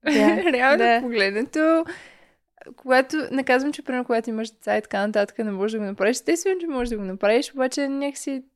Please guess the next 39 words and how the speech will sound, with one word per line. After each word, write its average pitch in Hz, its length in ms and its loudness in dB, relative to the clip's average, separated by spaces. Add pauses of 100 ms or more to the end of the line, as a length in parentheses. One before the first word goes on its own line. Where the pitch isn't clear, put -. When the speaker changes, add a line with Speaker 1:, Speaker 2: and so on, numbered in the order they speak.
(200)
Speaker 2:
сега 254 240 2
е 269 40 0
много 254 200 -2
по-лесно. 233 560 -4 (120)
Speaker 1:
По-лесно 233 520 2
е, 226 40 2
Speaker 2:
Имаш 208 120 0
Speaker 1:
да. 214 220 2
Speaker 2:
по-малко 254 380 -2
отговорности. 214 1000 -6 (680)
И 233 600 -4
Speaker 1:
За-, 233 140 -4 (240)
ти 262 220 0 (160)
е, 247 200 2
си 262 140 0
единственият 254 420 0
човек, 240 200 4
за 240 80 0
който 226 180 4
трябва 208 240 6
да 208 60 6
се 214 140 -2
грижиш. 202 640 0 (100)
Speaker 2:
Да, 277 360 2
и 277 240 0
ако 269 520 -2 (360)
искаш 349 240 0
да 381 100 4
го 359 60 0
направиш, 294 400 0
ти - 180 -6
да 349 80 -2
не 392 120 -4
го 311 160 -2
направиш. 220 680 -10
Какво - 160 -16
те 330 140 -2
спира? 226 400 -10
Какво - 380 -20